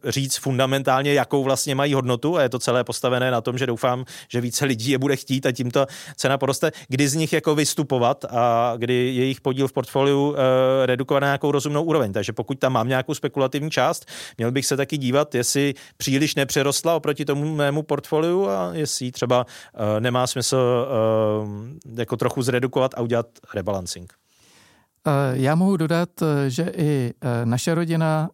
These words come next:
Speaker 2: eh, měla vlastně dílem štěstí při správě rodinného bohatství, protože jsme investovali před lety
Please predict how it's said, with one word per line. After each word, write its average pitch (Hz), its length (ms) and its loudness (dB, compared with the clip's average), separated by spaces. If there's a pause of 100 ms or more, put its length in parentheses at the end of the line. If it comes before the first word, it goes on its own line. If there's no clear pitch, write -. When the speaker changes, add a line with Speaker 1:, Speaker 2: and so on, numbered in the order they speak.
Speaker 2:
eh, 131 320 0
měla 131 340 0
vlastně 123 520 0
dílem 123 380 0
štěstí - 440 -4
při - 160 -6
správě 127 440 0
rodinného 127 380 0
bohatství, 131 540 -2
protože 123 320 -4
jsme 131 200 -2
investovali 135 680 0
před 123 240 -2
lety 131 360 0